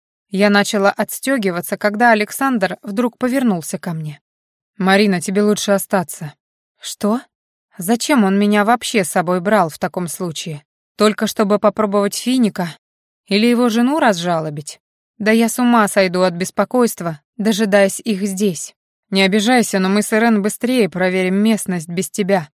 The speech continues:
А если мне удастся найти твоего малыша, то, опять же,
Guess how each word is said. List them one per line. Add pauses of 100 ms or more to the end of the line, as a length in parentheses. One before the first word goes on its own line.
(140)
А
если
мне
удастся
найти
твоего
малыша, (200)
то,
опять
же,